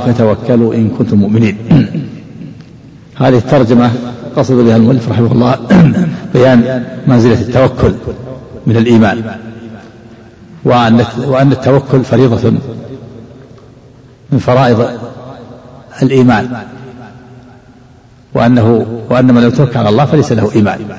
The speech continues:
لأن الله تعالى اشترط التوكل في الإيمان، فقال: "وعلى الله فتوكلوا إن كنتم مؤمنين"، يعني إن كنتم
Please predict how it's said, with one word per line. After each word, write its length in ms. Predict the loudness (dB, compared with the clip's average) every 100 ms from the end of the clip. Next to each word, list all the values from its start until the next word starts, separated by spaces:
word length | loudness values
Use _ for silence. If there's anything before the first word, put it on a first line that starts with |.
| -18 -20 -20 -20 -20 -20 -20 -20 -20 -20 -20 -20 _ -20 -20 _ _ -20 _ -4
لأن 200 | 0 2
الله 180 | 2 2
تعالى 380 | 0 2 2 0
اشترط 600 | -2 0 0 0 -4 -4 -10 -16 -18 -20 -20 -20 -12 -12
التوكل 420 | -2 0 0 -2
في 60 |
الإيمان، 240 | 0 -2 -4
فقال: 320 | -4 -2 0
"وعلى 280 | 0 2 2
الله 260 | 2 0
فتوكلوا 420 | 2 0 0 0 2
إن 120 | 2
كنتم 220 | 2 0
مؤمنين"، 220 | -2 -4 -8 -14 -18 -6
يعني 140 | -2 2
إن 100 | 4
كنتم 380 | 4 4 2